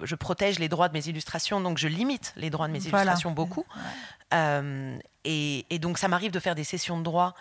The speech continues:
Speaker 1: sur des illustrations existantes à des nouveaux clients.
Speaker 2: Ouais,
Speaker 1: Et donc,
Speaker 2: bien
Speaker 1: sur des
Speaker 2: sûr.
Speaker 1: négociations comme ça, moi, je récupère soixante-dix pour cent
Speaker 2: Eh ouais.
Speaker 1: et je n'ai rien fait,
Speaker 2: Eh ouais.
Speaker 1: à part faire l'illustration
Speaker 2: Bien
Speaker 1: <laughs> à
Speaker 2: sûr.
Speaker 1: l'époque.
Speaker 2: Ouais, ouais.
Speaker 1: Donc, à ce moment-là, le vrai travail, c'est celui de John, qui est un travail de négociation.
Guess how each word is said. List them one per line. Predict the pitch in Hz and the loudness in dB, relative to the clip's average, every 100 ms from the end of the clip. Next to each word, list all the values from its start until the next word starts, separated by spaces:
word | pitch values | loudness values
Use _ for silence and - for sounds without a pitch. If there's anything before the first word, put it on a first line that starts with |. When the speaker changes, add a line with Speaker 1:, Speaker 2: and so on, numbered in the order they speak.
| - - | -18 -12
Speaker 1:
sur | - 170 | -4 0
des | 156 165 | 0 0
illustrations | 185 - 180 - 202 - | -2 0 0 0 -4 -4
existantes | 156 180 - 233 220 - - - - - - - | -2 -2 0 -2 -2 -4 -8 -12 -20 -20 -4 2
à | 165 | 2
des | 185 | 2
nouveaux | 180 170 | 0 0
clients. | - 156 185 - _ _ _ 170 | -2 -2 -4 -6 _ _ _ -6
Speaker 2:
Ouais, | 151 185 | -4 -2
Speaker 1:
Et | 180 | 0
donc, | 170 | 0
Speaker 2:
bien | 160 | 2
Speaker 1:
sur | 190 | 2
des | 233 | 4
Speaker 2:
sûr. | 214 | 4
Speaker 1:
négociations | 185 175 175 - 160 | 2 2 0 -2 -2
comme | 151 | -4
ça, | 139 - - _ _ _ _ _ - | -2 -4 -6 _ _ _ _ _ -2
moi, | 220 277 | 2 2
je | 170 | 2
récupère | 160 - 165 | -2 -2 -2
soixante-dix | 160 160 151 143 | -2 -4 -4 -6
pour | 139 | -4
cent | 269 | -4
Speaker 2:
Eh | 175 | -2
ouais. | 170 | -2
Speaker 1:
et | |
je | 208 | -2
n'ai | 269 - | -6 -8
rien | - 247 269 | -8 -6 -4
fait, | - 202 190 | -6 -8 -8
Speaker 2:
Eh | |
ouais. | 175 160 - - | -8 -8 -6 0
Speaker 1:
à | |
part | 170 190 | 2 4
faire | 214 190 | 4 4
l'illustration | 180 233 - 285 - 330 339 - | 4 0 2 2 4 4 4 4
Speaker 2:
Bien | |
Speaker 1:
<laughs> | 180 | 2
à | 160 - | 4 6
Speaker 2:
sûr. | |
Speaker 1:
l'époque. | 185 175 202 247 - 180 | 6 4 2 2 2 0
Speaker 2:
Ouais, | 180 | 0
ouais. | 165 | 2
Speaker 1:
Donc, | 190 | 4
à | 233 | 4
ce | 226 | 4
moment-là, | 220 196 254 | 4 6 4
le | 214 | 4
vrai | 160 202 | 2 2
travail, | 226 185 160 190 | 2 2 2 2
c'est | 247 202 | 0 -2
celui | - 196 190 | 0 0 0
de | 160 | 2
John, | 185 240 | 2 2
qui | 175 | -2
est | |
un | |
travail | 151 165 175 | -4 -2 -2
de | 147 | 0
négociation. | 180 180 214 196 208 208 | 0 2 2 4 4 2